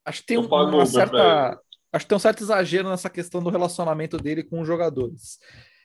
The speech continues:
Speaker 1: É, no Madrid, como eu disse, é um caso à parte. Ali é uma outro esquema, os jogadores é que são donos do time, né? É, mas, assim, ele também,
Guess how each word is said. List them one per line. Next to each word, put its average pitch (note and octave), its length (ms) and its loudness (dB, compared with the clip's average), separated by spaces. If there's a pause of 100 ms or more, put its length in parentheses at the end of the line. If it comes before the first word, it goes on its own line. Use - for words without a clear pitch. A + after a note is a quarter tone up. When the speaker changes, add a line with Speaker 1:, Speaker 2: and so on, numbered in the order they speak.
(140)
Speaker 1:
É, C#3 340 -2
no F4 340 4
Madrid, A3+ 440 4
como B3 160 2
eu G#3+ 60 6
disse, A#3 540 -4
é F#3 60 -2
um A3+ 120 0
caso A#3 240 0
à D4+ 40 0
parte. - 580 0
Ali C#3 380 -2
é G#3+ 60 6
uma G#3 260 2
outro F3+ 320 4
esquema, F3 520 -2
os E3 80 0
jogadores F3 460 2
é B3+ 40 -6
que - 80 -18
são A3 160 -6
donos G#3+ 260 -6
do B3 80 -10
time, C3+ 480 -8
né? D#3 220 -4 (580)
É, C#3 380 0
mas, F#3 380 0
assim, G#3+ 420 -6 (120)
ele A#3+ 520 -2 (140)
também, G#3 600 0